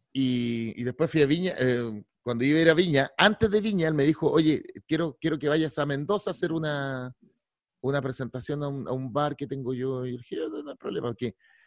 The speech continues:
Y lo hicimos para marzo. Entonces yo fui a el, los primeros días de marzo, de hecho, específicamente el once de marzo. Yo fui a Viña el veinticinco de febrero. Entonces, eh,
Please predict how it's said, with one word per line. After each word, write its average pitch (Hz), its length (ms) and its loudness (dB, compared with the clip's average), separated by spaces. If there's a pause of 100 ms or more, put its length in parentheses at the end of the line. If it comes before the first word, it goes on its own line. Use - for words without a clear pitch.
(800)
Y 143 80 2
lo 147 100 6
hicimos 190 260 4
para 160 220 8
marzo. 147 480 2 (800)
Entonces 135 340 -4
yo 143 120 4
fui 156 320 6
a 123 560 2
el, 107 300 -4
los 120 140 -4
primeros 156 360 -2
días 160 160 2
de 147 100 2
marzo, - 400 -6
de 113 220 2
hecho, 135 160 -2
específicamente 135 800 -6
el 139 240 -6
once 156 280 -6
de 135 60 -2
marzo. - 340 -6 (640)
Yo 110 140 -4
fui 135 160 -4
a 135 100 2
Viña 143 280 -2
el 147 100 -2
veinticinco 131 520 -6
de - 40 -16
febrero. 143 440 -4 (720)
Entonces, 117 480 -10 (320)
eh, 98 640 -8